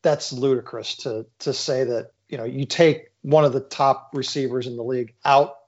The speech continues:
of your offense and you got better. Um, there's a certain amount that can be said for chemistry, but if, if teams don't have to game plan for O B J, how does that affect everybody else?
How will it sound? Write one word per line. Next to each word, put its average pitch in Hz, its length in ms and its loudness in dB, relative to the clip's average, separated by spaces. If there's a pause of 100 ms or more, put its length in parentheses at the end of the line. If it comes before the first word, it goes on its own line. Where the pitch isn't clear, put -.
(100)
of 139 180 -2
your 123 200 -4
offense 120 540 -6
and 131 120 -12
you 120 80 -12
got 107 260 -4
better. 104 360 -4 (640)
Um, 120 480 -4 (720)
there's 156 160 0
a 135 60 -6
certain 170 680 0
amount 147 380 -4
that 143 120 -8
can 135 120 -14
be 131 80 -6
said 135 320 -4
for - 80 -18
chemistry, 135 680 -6 (920)
but 139 400 4 (440)
if, 139 160 -8 (140)
if - 180 -6
teams 269 280 0
don't 175 220 2
have 180 200 4
to 156 80 -8
game 156 280 -8
plan 156 260 -6
for 143 160 -8
O 139 140 0
B 139 180 -8
J, 135 420 -4 (1700)
how 262 100 2
does 233 100 0
that 175 160 6
affect 156 400 -2
everybody 123 480 -6
else? - 540 -16